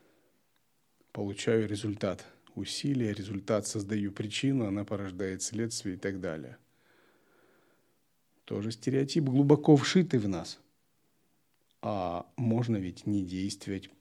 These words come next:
можно не действовать в рамках парадигмы причина-следствие, а может происходить не деяние, а может происходить спонтанная игра.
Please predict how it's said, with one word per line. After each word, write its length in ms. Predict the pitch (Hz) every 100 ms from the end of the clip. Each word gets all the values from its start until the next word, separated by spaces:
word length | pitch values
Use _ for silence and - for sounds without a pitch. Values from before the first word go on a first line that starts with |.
| -
можно 380 | 120 117 117 120
не 160 | 120
действовать 600 | 110 139 139 - 92 - - _ _ _
в 120 | 113
рамках 340 | 113 107 - -
парадигмы 640 | 107 104 104 110 95 92
причина-следствие, 1200 | - 104 - 117 104 90 - 98 90 - 87 82 - -
а 100 | 104
может 380 | 107 110 104
происходить 640 | - 107 98 107 110 143 - - - _ _ _ _ _ _ _ _ _ -
не 200 | 143 151
деяние, 880 | 139 143 113 92 95 98 110 98 87 - - _ _ _
а 80 | -
может 240 | 113 117 -
происходить 720 | - 113 120 - 123 156 165 - - _ _ _
спонтанная 920 | - - 127 123 120 156 156 127 104
игра. 600 | 101 127 117 92 101 113